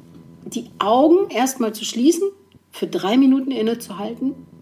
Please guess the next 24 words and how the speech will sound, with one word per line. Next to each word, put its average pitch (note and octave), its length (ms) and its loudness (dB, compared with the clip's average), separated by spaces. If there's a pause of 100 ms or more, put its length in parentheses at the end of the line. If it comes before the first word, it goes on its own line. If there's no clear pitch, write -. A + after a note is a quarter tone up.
und F3+ 320 -12
mehr E3 200 -6
ist - 140 -10
das - 140 -8
nicht. - 180 -10
So B3 160 -4
einfach. - 460 -12 (600)
Pause, C#4+ 680 -2
Reset, G3+ 520 -2
also E3+ 240 -2
mich D#3+ 180 0
neu D#3 240 0
fassen, C#4+ 460 0 (480)
neue F3+ 300 2
Planung. D#3+ 500 -6 (600)
Deshalb D4+ 260 2
stelle C#4+ 220 2
ich - 180 -4
heute G#3+ 320 2
ein A3+ 180 -2
weiteres G#3 380 -4
Alltagsphänomen G3+ 1040 -2
zur F3+ 280 -2
Debatte, A3 600 0